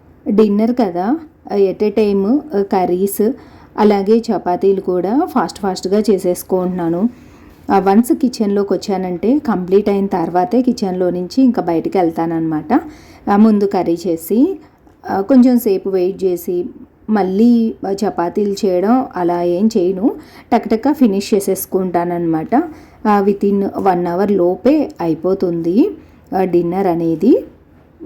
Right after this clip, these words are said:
చూసారు కదా, చపాతీలు ఎలా చేస్తున్నాను. చపాతీ ముద్దనైతే మాత్రం కలిపేసి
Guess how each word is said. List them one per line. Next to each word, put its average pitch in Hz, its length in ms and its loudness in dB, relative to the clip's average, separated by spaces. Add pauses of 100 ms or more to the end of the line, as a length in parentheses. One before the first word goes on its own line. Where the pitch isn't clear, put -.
(140)
చూసారు 196 320 0
కదా, 175 280 -2
చపాతీలు 190 580 0
ఎలా 170 180 2
చేస్తున్నాను. 165 680 -4 (640)
చపాతీ 247 580 2
ముద్దనైతే 214 680 2
మాత్రం 208 500 -2
కలిపేసి 208 680 -2